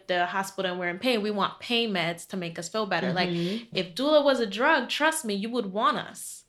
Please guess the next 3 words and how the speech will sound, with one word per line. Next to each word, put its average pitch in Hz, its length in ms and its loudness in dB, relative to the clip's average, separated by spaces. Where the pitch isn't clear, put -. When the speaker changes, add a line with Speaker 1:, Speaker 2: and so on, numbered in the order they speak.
Speaker 1:
Um, 180 400 4
so 175 760 -2
hopefully, 208 800 -6